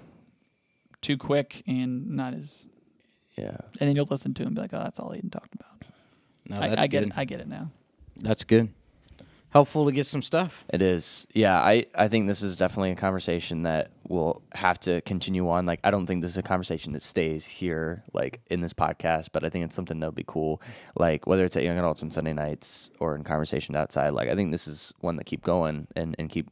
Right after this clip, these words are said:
Speaker 2: like, striving for, like we talked about. How do we continue to understand Jesus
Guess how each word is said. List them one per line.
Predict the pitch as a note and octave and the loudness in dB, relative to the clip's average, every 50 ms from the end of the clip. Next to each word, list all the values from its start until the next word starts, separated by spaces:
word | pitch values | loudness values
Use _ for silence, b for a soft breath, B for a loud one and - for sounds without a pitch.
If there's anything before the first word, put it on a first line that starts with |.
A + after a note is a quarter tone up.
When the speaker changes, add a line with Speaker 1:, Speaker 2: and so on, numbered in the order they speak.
| - - | -2 0
Speaker 2:
like, | D#2+ D#2+ - | 0 0 2
striving | - E2+ D#2+ D#2+ D#2+ | 2 2 2 2 0
for, | F2 E2 | 0 -2
like | D#2+ D2+ | 0 0
we | D#2 E2 | -2 -2
talked | - E2+ E2 - | 0 0 0 0
about. | - - - - | 0 -4 -4 -4
How | - - E2 F2 | 0 4 4 4
do | F2 F2 | 4 4
we | E2+ E2+ D#2+ D2+ - B B B B B B B | 2 2 0 0 -4 B B B B B B B
continue | D2 D2+ - - G2 G2 F#2+ F#2 E2 | -6 -6 -2 0 2 4 4 4 2
to | - - E2+ D#2 D2 - - | 0 0 2 2 2 2 2
understand | E2 D#2+ D#2+ - - - D2+ D2 E2+ E2 | 0 0 0 -4 -2 -2 -2 -4 -4 -6
Jesus | - - D#2+ E2 E2+ F2 F#2 F#2 G2+ - - - - | -4 -2 -2 -2 0 0 0 0 0 -2 -6 -8 -8